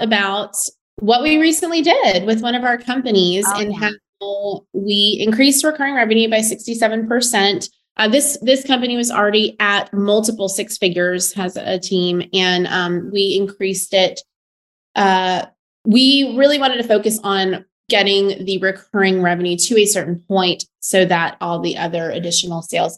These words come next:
Speaker 1: kind of just added and rolled into some of the goals that we have for other companies. And so, uh, we did, we started it as a thirty-day sprint.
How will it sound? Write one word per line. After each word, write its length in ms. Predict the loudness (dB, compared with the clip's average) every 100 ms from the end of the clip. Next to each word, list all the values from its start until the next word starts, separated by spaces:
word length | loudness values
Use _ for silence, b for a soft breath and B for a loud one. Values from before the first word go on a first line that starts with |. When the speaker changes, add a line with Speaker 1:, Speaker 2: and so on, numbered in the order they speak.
| -8
Speaker 1:
kind 140 | -6
of 80 | -6
just 260 | -8 -10 -6
added 340 | -6 -4 -6
and 260 | -8 -10 -12 _
rolled 120 | -8
into 320 | -6 -6 -8
some 260 | -6 -4 -2
of 100 | -2
the 100 | -4
goals 340 | 0 0 0
that 120 | -2 -2
we 100 | -4
have 380 | -4 -6 -6 -10 _ _
for 240 | -2 0 2
other 260 | 2 2
companies. 600 | 2 -2 0 2 0 0
And 180 | -4 -2
so, 380 | 0 0 0 -8 _ _ _ _ _ 0
uh, 360 | 2 2 -2 -4
we 120 | 0 2
did, 260 | 2 0 _ _ _ _ _
we 60 | 2
started 260 | 4 4 4
it 180 | 4
as 140 | 2 -2
a 80 | -8
thirty-day 760 | -10 -6 -6 -2 0 0 0
sprint. 560 | -4 -4 0 0 -2